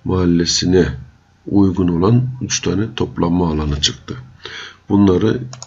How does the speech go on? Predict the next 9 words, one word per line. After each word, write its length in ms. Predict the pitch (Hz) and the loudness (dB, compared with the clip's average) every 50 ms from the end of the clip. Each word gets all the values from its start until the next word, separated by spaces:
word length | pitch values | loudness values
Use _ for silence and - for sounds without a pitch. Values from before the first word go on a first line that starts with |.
| - _ - | -20 _ -10
istediğimiz 720 | - - - - - 92 92 87 92 92 90 87 82 - | -8 -6 -6 -4 -2 -2 -2 0 0 0 0 0 -2 -2
zaman 280 | 95 95 95 101 107 104 | -4 -2 0 0 0 0
haritada 680 | - - 92 90 92 92 - 90 80 - 90 107 113 120 - - - - - - - - _ _ - | 0 0 4 4 4 4 2 -2 -2 -2 -2 -2 -2 -4 -8 -12 -20 -20 -20 -20 -20 -20 _ _ -18
bize 360 | 131 - 123 123 - 95 101 | -12 -8 -6 -2 0 2 2
göstermekte 840 | 95 95 90 87 - - - 87 87 87 87 82 82 - - 87 | 2 2 0 0 -2 -2 -2 0 0 0 0 -2 -2 -2 -2 -2
gördüğünüz 640 | 82 82 82 76 73 73 73 - - - - - - | 0 0 0 -2 -2 -4 -6 -6 -6 -6 -6 -6 -6
gibi. 280 | - - - - - - - - - _ _ _ _ _ _ _ _ _ _ _ _ _ _ _ _ _ _ _ _ _ _ _ - | -8 -8 -10 -10 -12 -12 -14 -18 -20 _ _ _ _ _ _ _ _ _ _ _ _ _ _ _ _ _ _ _ _ _ _ _ -16
Bakın. 340 | - - - - 85 - - - - - - _ _ _ _ _ _ _ _ _ _ _ _ _ _ _ _ _ _ _ _ _ - | -14 -12 -10 -6 -6 -6 -6 -6 -10 -14 -20 _ _ _ _ _ _ _ _ _ _ _ _ _ _ _ _ _ _ _ _ _ -12
Evet. 300 | - - - - - - | -12 -10 -10 -12 -14 -18